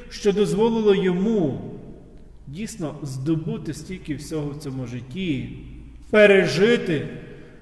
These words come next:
різних випробувань, якщо він це знання не передасть своїм дітям, їм буде дуже складно. А особливше для нього важливо було є,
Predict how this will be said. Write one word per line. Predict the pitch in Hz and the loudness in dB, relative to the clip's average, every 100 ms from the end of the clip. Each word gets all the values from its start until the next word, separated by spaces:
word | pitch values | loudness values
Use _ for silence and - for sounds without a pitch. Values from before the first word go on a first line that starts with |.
| - | -8
різних | 151 180 185 165 156 | -2 0 -2 -2 -4
випробувань, | 156 156 165 156 160 190 175 131 113 110 - - - - - - - - - - - | -4 -4 -2 0 0 0 0 -4 -8 -12 -16 -18 -20 -20 -20 -20 -20 -20 -20 -20 -10
якщо | 156 151 - | -6 -4 -2
він | 190 214 - | -2 -2 -6
це | - 190 | -4 -4
знання | 143 156 156 165 165 | -4 -4 -6 -4 -4
не | 147 | -6
передасть | - 151 143 147 156 - | -8 -8 -6 -6 -8 -8
своїм | 147 139 127 | -6 -6 -8
дітям, | 143 185 - 127 139 - - - - - - - - - - - - | -10 -10 -10 -12 -12 -14 -18 -20 -20 -20 -20 -20 -20 -20 -20 -20 -12
їм | 139 | -10
буде | 131 131 | -8 -8
дуже | 120 123 107 | -8 -10 -10
складно. | - 135 117 113 - - - - - - - - - - - - - - - - | -14 -12 -12 -14 -18 -20 -20 -20 -20 -20 -20 -20 -20 -20 -20 -20 -20 -20 -20 -10
А | 147 | -4
особливше | 147 - 156 147 180 185 - 156 123 - - | -4 -6 -8 -6 -4 -6 -6 -10 -10 -14 -18
для | - 135 | -12 -8
нього | 147 160 147 | -6 -4 -4
важливо | 151 139 135 160 160 | -6 -8 -6 -6 -6
було | 135 139 131 131 | -6 -6 -6 -6
є, | 127 | -8